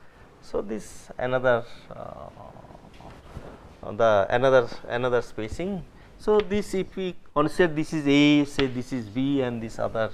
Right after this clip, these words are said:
other direction if it is C. Okay. Then In figure, whatever you are seeing, this A B C, that is, that is basically this, this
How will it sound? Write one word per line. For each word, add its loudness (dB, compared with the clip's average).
other -4
direction -10
if -16
it -20
is -16
C. -4
Okay. -6
Then 4
In -8
figure, 8
whatever 8
you 2
are 4
seeing, -6
this -10
A 2
B 0
C, -6
that 0
is, -8
that -2
is -10
basically -8
this, -16
this -14